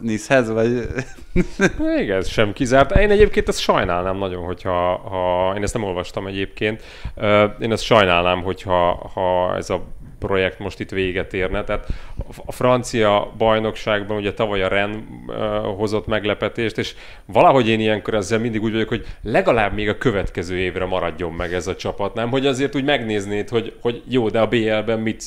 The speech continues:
Speaker 2: nyújtanak, mert általában ugye ilyenkor azt látjuk,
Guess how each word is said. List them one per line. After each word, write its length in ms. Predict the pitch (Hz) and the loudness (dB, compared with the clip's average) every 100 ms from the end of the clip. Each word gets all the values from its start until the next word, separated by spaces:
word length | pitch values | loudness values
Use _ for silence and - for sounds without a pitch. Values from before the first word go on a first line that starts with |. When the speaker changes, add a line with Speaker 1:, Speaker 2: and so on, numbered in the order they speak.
| - | -8
Speaker 2:
nyújtanak, 500 | 110 98 95 87 - | -6 -6 -4 -6 -4
mert 160 | 104 | -2
általában 480 | 113 110 123 117 117 | 0 0 2 2 2
ugye 80 | 113 | 0
ilyenkor 280 | 117 117 117 | 0 0 -2
azt 180 | 104 110 | -2 0
látjuk, 460 | 107 113 131 123 | 0 0 -2 -4